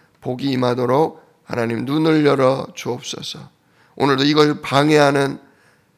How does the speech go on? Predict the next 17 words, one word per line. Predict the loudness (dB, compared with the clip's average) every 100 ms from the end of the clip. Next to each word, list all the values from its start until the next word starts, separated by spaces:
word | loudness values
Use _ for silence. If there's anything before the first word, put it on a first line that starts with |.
| _ -2
우리를 | 2 4 4 2 0
흐트러뜨리는 | -2 4 4 4 0 0 0 -2 -6 _ _
흑암의 | -6 4 4 6 2
세력, | 2 -2 -2 -4 -12 _ _ -6
저주의 | 2 2 4 2 2
세력은 | 0 -2 -2 -4 -8 _ _ _ _ _ _ -12
정말 | -4 0 6 6 6 -2 -2
하늘로부터 | 2 4 4 4 2 4 4 2 -4 -20 _
주여 | -2 2 2
천군 | 0 0 2 2 2 2
천사를 | 0 2 2 2
보내주사 | 0 -2 -4 -6 -6 -6 -6 -16 _ _ -8
저들을 | 0 2 4 2 2
결박하여 | 2 4 4 0 0 2 2 0 -10 _
내어 | -4 2 2 2
쫓아 | -4 -6 -2 -2 -2 -8 -16
주시옵소서. | -14 -8 -6 -4 -6 -8 -12 -12 -12 -14